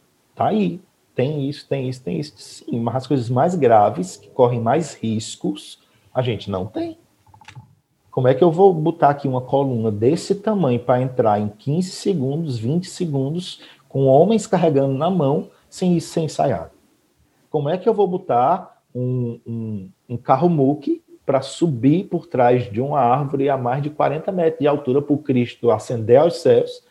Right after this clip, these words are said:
sem isso ser ensaiado? Não vai. E aí eu lembro que, que, que esse irmão, ele,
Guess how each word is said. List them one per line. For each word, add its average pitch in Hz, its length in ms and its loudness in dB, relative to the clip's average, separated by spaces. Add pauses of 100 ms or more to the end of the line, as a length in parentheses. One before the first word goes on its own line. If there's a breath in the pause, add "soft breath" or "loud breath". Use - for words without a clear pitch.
(320)
sem 170 300 -4
isso 175 120 -8
ser 185 100 -4
ensaiado? 185 580 -6 (600)
Não 175 140 -4
vai. 381 340 -2 (680)
E 120 100 0
aí 131 140 4
eu 147 100 4
lembro 147 420 0
que, 117 520 -4 (240)
que, 107 480 -6 (120)
que - 80 -2
esse 110 220 2
irmão, 110 560 0
ele, 101 540 0